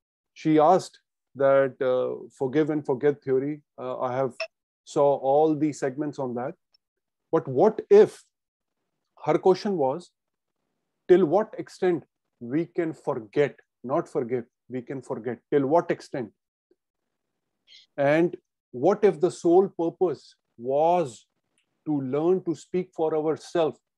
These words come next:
but which we didn't? Then how to react in those circumstances? That where we needed to take a step for ourselves, which we never did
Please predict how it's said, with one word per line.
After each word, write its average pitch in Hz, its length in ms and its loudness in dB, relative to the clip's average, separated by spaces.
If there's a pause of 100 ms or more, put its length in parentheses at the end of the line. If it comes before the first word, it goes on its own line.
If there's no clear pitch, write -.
(160)
but 135 220 -8
which 123 360 0
we 160 100 2
didn't? 139 360 -6 (1080)
Then 139 160 -4
how 170 340 4 (100)
to 214 300 2 (600)
react 160 480 -2 (360)
in 139 160 -8
those 151 240 -4
circumstances? 135 880 -10 (680)
That 135 200 0
where 190 360 8
we 180 280 0
needed 175 520 -2
to 233 160 -4
take 196 180 0
a 180 60 -6
step - 320 -8 (100)
for 143 200 -2
ourselves, 147 560 -6
which 135 460 -2
we 185 80 0
never 165 240 -2
did 185 220 -4